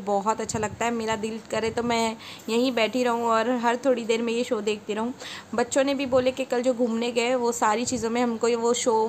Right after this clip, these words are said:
fountain show ही बहुत खूबसूरत लगा। Free है, कोई ticket नहीं है, आराम से आइए, बैठिए, देखिए, मज़े लीजिए। और यहाँ पे थोड़ा सा आगे जाएंगे तो थोड़ा सा, सा पार्क की तरफ बना हुआ है बैठने के लिए, वहाँ पे बैठ के तो आप और आराम से बैठ के देख सकते हो वहाँ पे जाके।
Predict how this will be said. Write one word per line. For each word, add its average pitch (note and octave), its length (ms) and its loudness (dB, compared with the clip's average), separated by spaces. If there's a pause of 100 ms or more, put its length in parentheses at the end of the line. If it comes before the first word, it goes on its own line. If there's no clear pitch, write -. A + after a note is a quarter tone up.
fountain G#3+ 340 2
show B3+ 140 2
ही B3 160 -2
बहुत G#3+ 300 0
खूबसूरत A3+ 420 -4
लगा। G#3+ 280 -2 (680)
Free D4+ 220 0
है, C#4+ 160 4
कोई C4+ 160 2
ticket C4 340 -4
नहीं C4+ 200 2
है, B3+ 180 2 (120)
आराम A3 320 4
से C4 140 0
आइए, A#3 280 0
बैठिए, A3 420 -4
देखिए, G#3+ 480 -2
मज़े G#3+ 280 -2
लीजिए। G#3+ 420 -4 (400)
और G#3+ 500 4 (880)
यहाँ A#3 300 4
पे B3 180 4 (220)
थोड़ा A#3 120 -2
सा A#3+ 140 0
आगे A3 240 2
जाएंगे A#3 300 2
तो C#4+ 100 -4
थोड़ा B3+ 160 2
सा, A#3+ 100 -4
सा C4 100 0
पार्क G#3 360 2
की - 100 -4
तरफ A3+ 260 -2
बना G#3 200 2
हुआ G#3+ 120 0
है A3 80 -2
बैठने G#3 320 -4
के A#3 140 -6
लिए, C4+ 220 -6
वहाँ A3+ 260 0
पे B3 120 0
बैठ G#3 260 -2
के A#3 80 -2
तो B3 100 2
आप A#3+ 180 2
और A#3 260 6
आराम A3 340 2
से A3 140 -4
बैठ G#3 220 -4
के G#3 100 -6
देख F#3+ 220 -2
सकते - 320 -8
हो G2 120 -4
वहाँ F#2+ 240 -6
पे G2 100 -4
जाके। - 340 -6